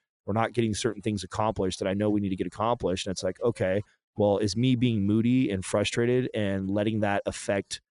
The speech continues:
my energy, is that actually, is, is, what's my desired outcome? If my desired outcome is to accomplish that task, then that's not the way to go about it, 'cause that's not gonna get done. All that's gonna do is potentially frustrate my co-host, which in turn could then have,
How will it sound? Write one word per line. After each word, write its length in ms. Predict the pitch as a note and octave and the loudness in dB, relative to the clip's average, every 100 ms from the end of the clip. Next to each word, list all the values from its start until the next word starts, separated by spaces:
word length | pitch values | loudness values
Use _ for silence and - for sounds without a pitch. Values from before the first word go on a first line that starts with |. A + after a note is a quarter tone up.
| _ - | _ -2
my 240 | F#2+ G2 | 0 2
energy, 640 | G2 A2+ A2+ A#2 B2 C#3+ - _ _ | 2 2 0 2 2 0 -2 _ _
is 140 | G2 | -2
that 160 | G#2 G#2+ | 2 2
actually, 520 | A2 - G#2 G2+ F2 - | 2 2 2 2 0 -4
is, 180 | G#2 F#2+ - | -6 -6 -4
is, 240 | G2+ F#2+ | -2 -2
what's 220 | F#2+ B2 | -2 0
my 80 | D3 | 0
desired 320 | G#2+ G#2 A2 | 0 0 2
outcome? 300 | G2+ C#3+ D#2+ | 2 0 -2
If 80 | D2+ | -2
my 100 | F2+ | -2
desired 300 | F2+ B2 A#2 | 0 2 4
outcome 480 | A2+ C3+ G2+ F2 F2 _ _ _ | 2 2 0 -2 -4 _ _ _
is 120 | F#2+ F2+ | -6 -2
to 100 | F2+ | -4
accomplish 480 | - A#2 B2 G2 - | 0 0 2 0 0
that 200 | F2 - | -2 0
task, 460 | A#2+ A2 F2 - - _ _ _ - | 0 2 0 -4 -10 _ _ _ -4
then 140 | G2 | -2
that's 220 | G#2+ - | 0 0
not 160 | A#2+ A#2 | -2 0
the 80 | G2+ | 2
way 180 | G#2+ G2+ | 2 2
to 100 | F#2 | 0
go 140 | F#2+ | 0
about 300 | F2 A2 F#2+ | 2 2 2
it, 140 | E2+ - | -2 -4
'cause 100 | A2 | -4
that's 180 | G#2 - | -2 -2
not 140 | G#2+ | -2
gonna 100 | F#2+ | -2
get 140 | E2 E2 | -6 0
done. 200 | B2 G2+ | 0 2
All 80 | A2 | 2
that's 200 | A#2+ - | 0 -2
gonna 180 | F#2 | -4
do 180 | E2 F2+ | 0 0
is 80 | E2+ | 0
potentially 500 | - G#2+ G#2 - F#2 | -2 -2 -2 0 -2
frustrate 540 | - G#2+ G2 - F#2+ | 0 -2 -2 -2 -2
my 160 | E2+ F2+ | -2 -4
co-host, 600 | - A#2+ A2 F#2 F#2 - - _ | 0 2 2 0 -2 -6 -14 _
which 160 | G2 - | -4 -4
in 100 | G2 | -2
turn 260 | A#2 A2 | -2 -2
could 160 | G2+ F#2+ | -2 -2
then 140 | A2+ | 0
have, 240 | G#2 G2+ | 0 -2